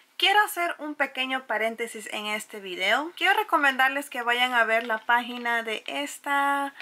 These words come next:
muchacha. Esta muchacha es mi cuñada. Ustedes la pueden encontrar como Holly Designs. Aquí abajito les voy a estar poniendo el nombre y algunas capturas de sus productos que ella tiene. Este viene siendo unos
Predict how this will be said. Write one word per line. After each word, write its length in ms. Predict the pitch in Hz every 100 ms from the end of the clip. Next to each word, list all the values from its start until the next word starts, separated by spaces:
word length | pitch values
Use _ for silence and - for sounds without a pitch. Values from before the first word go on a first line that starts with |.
| - - -
muchacha. 640 | 370 466 311 262 - 320
Esta 260 | - 254 269
muchacha 560 | 247 233 220 220 247 226
es 340 | 208 208 -
mi 100 | 254
cuñada. 580 | - 254 220 214 254 349 - - -
Ustedes 340 | 269 - 320 359
la 120 | 359
pueden 280 | 302 311 311
encontrar 640 | 311 320 311 262 247 226 233
como 320 | 269 247 254 -
Holly 420 | 277 285 285 294
Designs. 680 | 277 240 - 233 247 277 302 -
Aquí 260 | 247 -
abajito 480 | 392 349 269 277 294
les 160 | 254 233
voy 140 | 220
a 40 | 226
estar 240 | - 233
poniendo 400 | 226 220 214 196
el 160 | 185 202
nombre 420 | 302 330 311 302 - - -
y 60 | -
algunas 480 | 311 302 349 381 381
capturas 600 | 294 - 262 262 262 - - - -
de 120 | 320 453
sus 140 | - 294
productos 640 | 320 269 247 - 240 254
que 180 | - 226
ella 260 | 214 208 202
tiene. 460 | - 202 190 185 -
Este 300 | 330 - 370
viene 260 | 339 320
siendo 460 | 320 285 269 269 -
unos 580 | 247 277 269 269 269